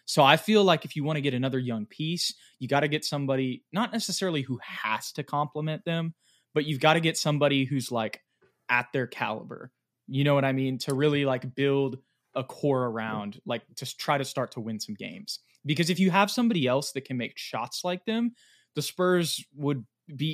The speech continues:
even more competitive. You know, they probably would have won the Clippers game. They might have still lost this Denver game, but you, you kinda get what I'm saying here. Like, that would kinda put them over the top in some of these games where you were talking about earlier, like, they have to rely on the bench. Like, if the bench has a bad game, it's wraps.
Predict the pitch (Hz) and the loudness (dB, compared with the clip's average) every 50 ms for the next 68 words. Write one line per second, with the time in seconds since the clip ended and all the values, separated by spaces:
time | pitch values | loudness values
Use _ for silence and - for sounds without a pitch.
0 | 147 160 143 151 143 135 139 135 - 139 120 117 123 110 107 104 104 101 98 - | -2 -2 -2 -2 0 -2 -2 -2 -4 -6 -8 -6 -6 -6 -6 -6 -8 -8 -8 -4
1 | 127 131 127 123 120 127 - 151 151 156 143 135 123 117 107 131 143 151 147 139 | -4 -2 -2 0 -2 -2 0 2 2 2 2 2 0 0 2 2 2 2 0 -2
2 | - 139 123 - 123 110 - - 120 117 113 120 143 165 190 185 175 - - 170 | -4 -6 -6 -4 -6 -6 -4 -4 -2 -2 0 0 2 2 2 2 0 0 -2 0
3 | 147 143 139 131 131 - - 117 - - 131 127 123 110 110 101 110 104 104 101 | 2 2 2 2 0 -2 -6 -8 -4 -2 -2 -2 -2 -2 -4 -4 -4 -4 -4 -4
4 | 101 - _ - - _ _ - 139 131 - - 147 135 123 _ _ _ _ _ | -6 -8 _ -20 -20 _ _ 0 0 0 0 -4 -12 -20 -20 _ _ _ _ _
5 | - 147 151 160 156 160 190 185 - - 196 170 156 143 147 127 135 123 117 - | -8 -4 -4 -4 0 2 2 2 2 2 2 2 2 2 2 0 0 0 -2 -2
6 | - 135 131 117 113 117 117 110 107 107 107 - - 139 135 135 151 139 123 120 | -2 -2 -2 -2 -2 -2 -4 -4 -4 -4 -6 -2 0 0 2 2 0 -2 -4 -6
7 | - _ _ _ - - 147 131 120 - - - - - 156 143 139 135 117 120 | -8 _ _ _ -2 0 0 0 -2 -4 -6 -6 -4 -2 -2 0 0 0 -2 -2
8 | 117 - - - 123 120 117 - 117 117 - 131 127 120 117 117 110 - 123 117 | -6 -4 -2 -2 -2 -2 -2 -4 -6 -6 -4 -4 -2 -2 -2 -4 -4 -4 -4 -2
9 | 117 113 110 - - 117 113 104 98 - _ _ _ _ - 147 139 135 127 - | -2 -2 -4 -4 -4 -4 -4 -4 -6 -10 _ _ _ _ -4 0 0 0 2 2
10 | 135 127 - - - 117 120 113 107 - 120 123 120 120 117 113 113 107 107 104 | 0 0 0 0 -2 0 0 0 -2 -2 -4 -4 -4 -2 -2 -2 -4 -4 -6 -8
11 | - _ - 123 117 135 127 - - 139 131 117 117 117 110 107 104 101 92 - | -6 _ -2 0 0 0 -2 -2 -2 -2 -2 0 0 0 -2 -2 -4 -6 -6 -6
12 | 113 98 104 - - 131 113 - 120 - 135 127 135 131 123 - - 135 117 127 | -6 -6 -6 -8 -8 -8 -8 -8 -6 -6 -4 -2 0 0 0 0 -2 -2 -2 -2
13 | 117 - 117 117 117 110 - 117 117 117 117 117 - _ _ _ - - - - | -2 0 0 0 0 -2 -2 -2 0 0 -2 -4 -6 _ _ _ -8 -8 -6 -6
14 | - - 120 113 95 - - - - | -2 0 0 0 0 -2 -6 -8 -10